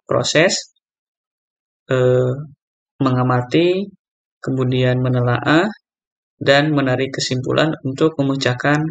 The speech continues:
segala macam persoalan yang ada di soal tersebut.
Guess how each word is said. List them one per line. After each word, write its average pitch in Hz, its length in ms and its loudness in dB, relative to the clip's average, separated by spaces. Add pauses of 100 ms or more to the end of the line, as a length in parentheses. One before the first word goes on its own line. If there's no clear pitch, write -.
(600)
segala 123 480 0
macam 135 400 -2
persoalan 131 640 0
yang 127 160 -4
ada 135 80 -2
di 131 320 -2
soal 127 320 -4
tersebut. 127 480 -6